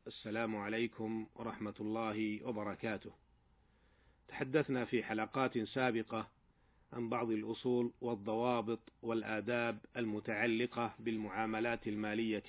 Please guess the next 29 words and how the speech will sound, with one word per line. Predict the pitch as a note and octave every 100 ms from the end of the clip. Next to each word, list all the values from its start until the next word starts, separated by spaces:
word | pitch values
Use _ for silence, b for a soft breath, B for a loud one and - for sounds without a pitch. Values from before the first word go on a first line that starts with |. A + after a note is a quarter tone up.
| G2
في | G#2+
الإسلام، | G#2 G2 A2 G#2+ F2+ _ _ _ b b b b b -
وفي | A2 B2+
هذه | C3+ A2 G#2
الحلقة | - B2+ A#2+ A#2+ A2 - -
نتحدث | A#2 A2+ - B2+ A#2 G#2+
عما | G#2 A2 A2+ A2
رواه | A2 B2 A2+
الشيخان | G#2+ - G2+ G2+ B2 A#2+ A2+ - b b b b -
عن | C3
عبد | G#2+ G#2
الله | A#2 B2+ A#2+ A2
بن | A2
عمر | G#2+ G#2+ A#2+ A#2 A2 A2
رضي | G#2+ A2
الله | A2 A#2 A2 G#2
عنهما | G#2+ G#2+ B2 B2 B2 - b b b b
عن | A#2+
رسول | G#2+ G#2+ - A#2
الله | A2 A#2 A#2 G#2+
صلى | G#2 A2+ G#2+
الله | A2 A#2+ A#2 G#2+
عليه | G2+ A2 A2+ A2
وسلم | G#2 - A#2+ A#2 A2+ A2+
أنه | G#2 A#2+ A2+ G#2+ G#2+ G2
قال: | A#2+ A#2+ A#2 A2+ - b b b b -
"إذا | A2+ A2+
تبايع | G#2+ A2 A#2+ A#2+ A2+ G2+
الرجلان | G#2+ G#2+ A2+ G#2+ A2+ A#2+ A#2+